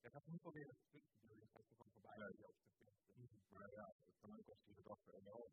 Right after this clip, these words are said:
Speaker 2: is. Maar het is ook wel bijvoorbeeld, jullie zitten in een beetje, maar als je aan het spelen bent, je gaat helemaal in de muziek hoor, dat is ook geen gedachte. Soms ook weer wel, maar dan, maar dan, als je helemaal in het geluid bent,
Speaker 1: Ja.
Speaker 2: dan heb je ook zo'n moment, zeg maar.
Speaker 1: Ja.
Speaker 2: Als je een beetje die momenten wil herkennen, dan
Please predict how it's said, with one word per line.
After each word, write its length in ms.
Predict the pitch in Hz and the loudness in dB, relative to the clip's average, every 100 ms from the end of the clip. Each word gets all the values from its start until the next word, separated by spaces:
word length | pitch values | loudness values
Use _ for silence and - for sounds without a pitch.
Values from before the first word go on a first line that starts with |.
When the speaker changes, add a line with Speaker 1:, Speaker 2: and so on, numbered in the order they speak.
| - | -4
Speaker 2:
is. 200 | 104 185 - - | -8 -8 -10 4
Maar 100 | 104 | 4
het 80 | - | 4
is 40 | 123 | 2
ook 60 | 127 | 0
wel 60 | - | -2
bijvoorbeeld, 280 | 107 98 101 | -4 -6 -4
jullie 140 | 104 | -4
zitten 200 | - 104 | -4 -4
in 100 | 101 | -2
een 120 | 98 98 107 | -2 -2 -2
beetje, 200 | 120 - | -2 0
maar 100 | 214 | -2
als 100 | 190 | -2
je 60 | 101 | -4
aan 100 | 101 | -6
het 80 | - | -2
spelen 240 | - - 202 | 2 2 0
bent, 120 | 208 | -2
je 60 | - | -4
gaat 160 | - 226 | -4 0
helemaal 200 | 220 202 | 0 2
in 60 | |
de 120 | 190 - | 0 0
muziek 200 | - - | -2 0
hoor, 160 | 90 | 0
dat 140 | - - | 2 -2
is 140 | - - | -4 -4
ook 160 | 131 - | -2 -2
geen 100 | 95 | -8
gedachte. 400 | - 90 - 107 - _ _ _ _ _ - - | 0 0 0 -8 -10 _ _ _ _ _ -20 -4
Soms 240 | 147 143 - | -2 2 4
ook 120 | 120 | 6
weer 100 | 117 | 8
wel, 200 | 117 127 | 8 8
maar 160 | 117 - | 2 0
dan, 120 | 104 - 98 | -4 -4 -2
maar 120 | 208 208 - | -2 -2 0
dan, 140 | 214 208 | 0 0
als 100 | - | -6
je 80 | - - - - 127 | -16 -18 -18 0 2
helemaal 240 | 127 107 - | 4 2 2
in 60 | 113 | -2
het 100 | 110 | -2
geluid 340 | 123 131 131 | 4 6 6
bent, 180 | 92 92 - _ _ - | 4 -2 -4 _ _ -4
Speaker 1:
Ja. 200 | 135 113 | 0 0
Speaker 2:
dan 100 | 110 113 | 2 4
heb 80 | |
je 80 | 120 | 6
ook 120 | - | 6
zo'n 140 | - 104 | 4 4
moment, 300 | 101 - - - | 4 2 0 -6
zeg 140 | - - | -8 -4
maar. 140 | 196 92 | -4 -4
Speaker 1:
Ja. 300 | - - - _ _ _ 101 | -10 -16 -20 _ _ _ -8
Speaker 2:
Als 80 | 98 | 0
je 60 | |
een 80 | 117 | 2
beetje 180 | 117 117 | 2 0
die 100 | 113 | 0
momenten 260 | 117 123 107 | 2 0 2
wil 180 | 110 110 - - | 0 0 -2 -8
herkennen, 420 | 110 - 135 139 | -8 0 0 0
dan 120 | 233 | -6